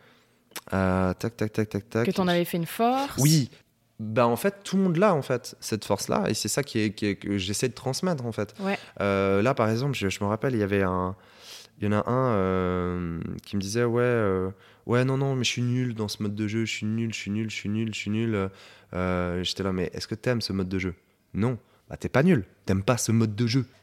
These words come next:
Speaker 2: Bah,
Speaker 1: Ça a
Speaker 2: c'est ça.
Speaker 1: rien à voir.
Speaker 2: Bah ouais.
Speaker 1: Tu, moi, il y a plein de trucs dans lesquels je suis nul parce que j'aime pas.
Speaker 2: C'est ça.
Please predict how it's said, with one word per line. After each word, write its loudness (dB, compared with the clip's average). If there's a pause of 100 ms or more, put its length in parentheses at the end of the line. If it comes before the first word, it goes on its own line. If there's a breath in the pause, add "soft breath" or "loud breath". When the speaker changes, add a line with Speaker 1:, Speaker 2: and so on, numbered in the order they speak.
(180)
Speaker 2:
Bah, -4
Speaker 1:
Ça 0
a -4
Speaker 2:
c'est 0
ça. -2
Speaker 1:
rien 2
à 6
voir. 2
Speaker 2:
Bah -4
ouais. -4
Speaker 1:
Tu, -10
moi, 4
il 2
y 0
a -4
plein 0
de -2
trucs -6
dans -2
lesquels -2
je -4
suis 0
nul 4 (180)
parce -10
que -2
j'aime 0
pas. -2 (160)
Speaker 2:
C'est -8
ça. -4